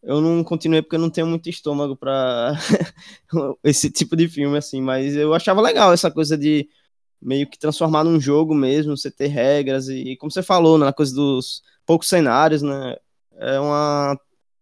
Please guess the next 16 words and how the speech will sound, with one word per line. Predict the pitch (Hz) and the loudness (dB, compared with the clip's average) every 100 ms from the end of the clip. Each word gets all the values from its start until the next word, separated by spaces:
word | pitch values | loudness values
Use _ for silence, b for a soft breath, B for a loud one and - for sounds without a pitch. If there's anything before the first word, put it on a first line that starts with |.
| _ _ | _ _
é | 135 | -4
interessante | 165 - - 151 - | -2 2 2 2 0
esse... | - 127 120 110 - - | -4 -2 -2 -6 -10 -16
esse | - - | -14 -4
percurso | 139 - 131 - | -4 -2 -10 -8
aí | 120 | -8
que | - | -10
eles | 117 | -14
fizeram. | 123 117 110 120 _ _ - | -8 -6 -6 -8 _ _ -16
E | - | -16
com | _ | _
pouca | 185 190 440 | -2 -2 0
grana, | 190 175 170 | 2 4 4
né? | 147 135 | 2 -2
O | 131 | -8
que, | - 135 - | -10 -8 -8